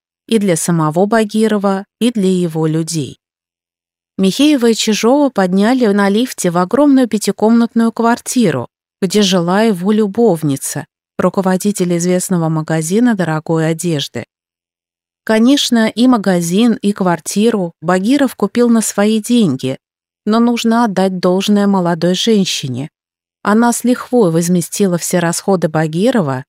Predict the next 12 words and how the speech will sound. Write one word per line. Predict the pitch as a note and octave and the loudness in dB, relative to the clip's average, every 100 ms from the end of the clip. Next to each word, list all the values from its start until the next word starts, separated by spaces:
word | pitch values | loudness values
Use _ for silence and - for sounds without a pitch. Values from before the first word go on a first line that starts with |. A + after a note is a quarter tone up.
| _ | _
сумев | - B3+ A#3 A3 - | -4 0 2 2 2
разнообразить | F#3+ F#3+ F#3+ F3+ E3 F#3+ A#3 G#3+ D3+ - | 0 2 2 0 0 0 2 0 -2 -8
его, | E3 F3 F#3+ A#3+ C4 | -6 -2 0 2 2
в | A3+ | 2
общем-то, | A3+ - A3 G3+ G3+ | -2 0 0 2 -2
довольно | F3 F#3+ E3+ E3+ F#3+ G3+ | 0 -2 0 0 2 0
скромную | G3+ - F3 E3 D#3+ D#3+ | -2 -2 0 2 0 0
жизнь. | F3 G3 C#3 - D3+ - _ _ _ _ _ _ - | 0 -2 -2 -4 -12 -16 _ _ _ _ _ _ -8
Люба | F#3 A3 A3+ A3 | 0 2 2 2
была | F#3 F3+ F#3+ G#3+ | 2 2 2 2
настоящим | G3+ - F#3 F3+ G3 - G#3 G3+ | 2 0 -2 0 0 0 0 0
кладом, | G3+ G#3 F#3 C#3 C3+ | 0 0 0 -2 -6